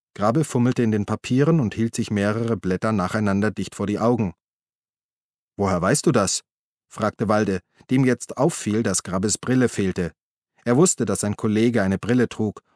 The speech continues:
ohne die er weder ein Auto steuern noch eine Zeile lesen konnte. Die Brille war ihm wohl beim Öffnen der Jeeptür abhanden gekommen. Walde bekam ein schlechtes Gewissen. Statt seinem Kollegen zu helfen, hatte er dagestanden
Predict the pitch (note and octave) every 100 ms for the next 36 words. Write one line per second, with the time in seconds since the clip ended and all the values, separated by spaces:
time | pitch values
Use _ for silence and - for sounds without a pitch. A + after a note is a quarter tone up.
0 | _ B2+ B2+ G2 A#2+ E3 A#2 G2+ A2+ A2
1 | G#2 F#2+ A2 C3+ - B2 B2+ C3+ D3 -
2 | - A2 F#2+ A2+ G#2+ - A#2 A2+ A2 C3+
3 | B2 G#2 G2+ F#2 F2 D#2 _ _ _ _
4 | _ - C3 B2 C#3+ E3+ D#3+ A#2 A#2+ A2
5 | A#2 A2 G#2+ G#2+ B2 C#3 C3 G#2+ - D3+
6 | - G#2 E2+ - G#2+ F#2+ A2 G2 A2+ G#2+
7 | F2+ - _ _ _ _ _ _ A#2 B2
8 | D3 D3 - G#2+ A2+ - G2+ - G2 -
9 | G2+ A2+ G#2+ E2+ _ _ _ _ - -
10 | A2 A#2 A2+ - A2+ A#2+ B2 - G2 G#2+
11 | - C3+ - A#2+ A2 G2 G2 A2 A#2+ -
12 | B2+ A#2+ C3